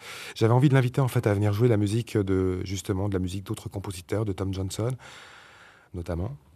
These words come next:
compositeur américain vivant à Paris. Et, euh, et puis évidemment aussi, euh,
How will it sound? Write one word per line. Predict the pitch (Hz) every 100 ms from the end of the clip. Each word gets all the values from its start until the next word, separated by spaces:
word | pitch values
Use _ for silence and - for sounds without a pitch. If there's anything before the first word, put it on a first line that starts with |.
| -
compositeur | 80 92 82 - 90
américain | 85 85 95
vivant | 85 82 80
à |
Paris. | 80 82 110 - - - - -
Et, | 95 95 95
euh, | 92 87 85 85 80 82 82 82 87 90 -
et | 92
puis | - 87 80
évidemment | 78 80 80 87 85 82
aussi, | 101 - - 90
euh, | 90 82